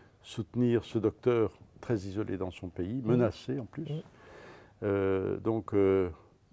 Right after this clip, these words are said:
Speaker 1: voilà, ça, ça donne, euh, de l'énergie.
Speaker 2: Mhm.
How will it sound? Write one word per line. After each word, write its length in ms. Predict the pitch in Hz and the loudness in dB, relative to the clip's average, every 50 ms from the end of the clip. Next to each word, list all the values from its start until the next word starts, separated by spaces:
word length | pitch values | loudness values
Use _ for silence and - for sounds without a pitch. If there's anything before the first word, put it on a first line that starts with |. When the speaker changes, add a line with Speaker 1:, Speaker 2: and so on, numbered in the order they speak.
| _ _ _ - - | _ _ _ -8 -2
Speaker 1:
voilà, 300 | 113 117 139 143 117 98 | 2 4 4 4 2 0
ça, 180 | - - - 107 | -4 -8 -12 -10
ça 160 | - - 101 | -6 -6 -4
donne, 260 | 95 98 98 92 98 | -2 -2 -2 -2 -4
euh, 320 | 95 95 92 92 95 92 92 90 92 - | -4 -4 -4 -4 -4 -6 -6 -10 -6 -4
de 80 | 104 | -2
l'énergie. 640 | 98 104 104 101 107 101 95 117 143 139 113 95 - - - 190 | -2 0 0 0 -2 -4 -6 -6 -6 -6 -6 -8 -10 -14 -14 -10
Speaker 2:
Mhm. 80 | 151 | -8